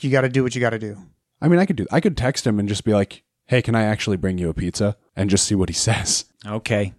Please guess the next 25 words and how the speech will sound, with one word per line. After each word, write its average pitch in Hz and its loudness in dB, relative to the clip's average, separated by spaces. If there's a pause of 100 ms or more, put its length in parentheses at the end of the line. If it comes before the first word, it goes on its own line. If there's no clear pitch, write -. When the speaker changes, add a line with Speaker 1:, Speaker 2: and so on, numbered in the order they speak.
Speaker 3:
Yeah, 107 4
sure. 101 4
I 101 -2
just 95 -8
don't 110 -8
wanna 117 -4
put 120 -2
you 139 2
in 135 0
danger, 135 6
bub. 123 4
Speaker 2:
I 220 2
will. 226 2
I'll 170 4
text - 0
him 139 2
and 127 2
I'll 127 4
say, 131 4
"What 131 2
time 160 4
should 147 2
I 135 4
bring 139 4
pizza?" 135 0